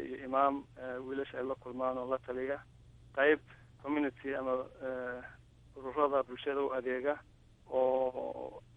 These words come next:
eh, yacni barnaamijyo iyo waxyaalo ku mashquulinaya dhalinyarada, qayb, eh, xagga ciyaaraha iyo sportiga iyo, eh, hadday tahay, iyo qaybta ugu muhiimsan waa deegaanka, yacni meesha ay degayaan.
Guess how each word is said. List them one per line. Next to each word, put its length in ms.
eh, 280
yacni 220
barnaamijyo 640
iyo 520
waxyaalo 300
ku 120
mashquulinaya 580
dhalinyarada, 560
qayb, 300
eh, 160
xagga 300
ciyaaraha 460
iyo 200
sportiga 420
iyo, 400
eh, 200
hadday 340
tahay, 300
iyo 540
qaybta 260
ugu 140
muhiimsan 340
waa 140
deegaanka, 560
yacni 220
meesha 240
ay 80
degayaan. 600